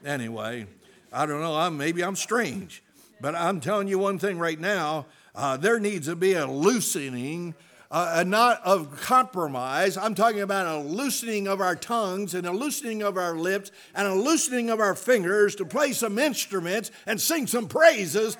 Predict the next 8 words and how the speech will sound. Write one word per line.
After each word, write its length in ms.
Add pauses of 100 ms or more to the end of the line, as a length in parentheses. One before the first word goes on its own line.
(140)
unto 300
our 220
God. 420 (1400)
You 100
know, 140
they 140
sang 460
praise 840